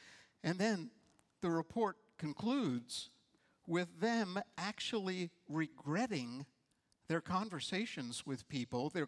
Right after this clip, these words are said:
conversions of the people, and expressing anger at God for even sending there, sending them there in the first place. <laughs> I mean,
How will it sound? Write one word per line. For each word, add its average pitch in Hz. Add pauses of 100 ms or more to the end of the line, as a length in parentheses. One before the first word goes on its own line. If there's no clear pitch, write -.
conversions 160
of 110
the 110
people, 120 (420)
and 208
expressing 208 (100)
anger 220
at 180
God 214
for 202
even 214
sending 208
there, 196 (260)
sending 226
them 170
there 190
in 247
the 214
first -
place. - (240)
<laughs> -
I 226
mean, 151